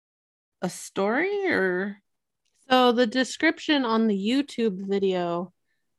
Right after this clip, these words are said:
Speaker 2: was, it said that it was taken from a post on a, uh, no sleep
Speaker 1: Oh.
Speaker 2: Reddit
Speaker 1: Okay.
Speaker 2: thread thing. So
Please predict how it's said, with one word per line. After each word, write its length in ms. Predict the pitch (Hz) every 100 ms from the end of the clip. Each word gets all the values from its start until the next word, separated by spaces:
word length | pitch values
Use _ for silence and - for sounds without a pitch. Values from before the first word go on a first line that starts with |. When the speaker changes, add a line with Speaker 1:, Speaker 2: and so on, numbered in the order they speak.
| _
Speaker 2:
was, 460 | 214 208 202 190 - - _ _
it 160 | 226 208
said 260 | 220 202
that 120 | 202 190
it 80 | -
was 160 | 196
taken 420 | - 208 202 185 196
from 540 | - 185 180 175 170 - _ _ -
a 300 | 208 185 180 - -
post 640 | - 311 262 220 - - -
on 280 | 214 202 196
a, 440 | 190 185 185 180 - _ _ _ _ -
uh, 440 | 196 175 - - -
no 480 | 220 214 220 247 254
sleep 600 | 226 196 196 247 254 247
Speaker 1:
Oh. 100 | 226
Speaker 2:
Reddit 560 | 208 208 214 202 185 - _ _ _ _ _ _ _ _ _ _ - 185
Speaker 1:
Okay. 280 | 190 190
Speaker 2:
thread 300 | - 175 175 -
thing. 240 | - - 214 _ _ - - _ _ _
So 960 | - - 208 190 185 185 175 175 170 -